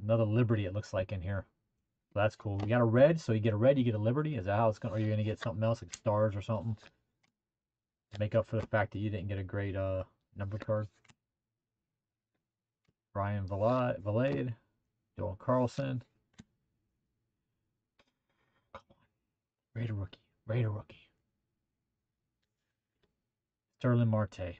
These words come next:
Man, I get a lot of Sterling Marte prosp-, I get a lot of Sterling Marte, like, parallels, man.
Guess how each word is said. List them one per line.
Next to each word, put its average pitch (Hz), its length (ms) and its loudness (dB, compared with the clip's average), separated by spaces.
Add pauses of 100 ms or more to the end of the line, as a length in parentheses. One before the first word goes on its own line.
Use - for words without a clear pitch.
Man, 101 120 -8
I 165 100 -2
get 131 160 0
a 98 40 0
lot 95 240 0
of - 80 -8
Sterling 95 360 -6
Marte 92 440 -6
prosp-, 95 260 -4 (120)
I 123 140 -4
get 151 140 2
a 110 40 2
lot 110 160 4
of 104 40 0
Sterling 107 300 0
Marte, 95 600 -4 (400)
like, 98 220 -6
parallels, 95 600 -4
man. 95 220 -6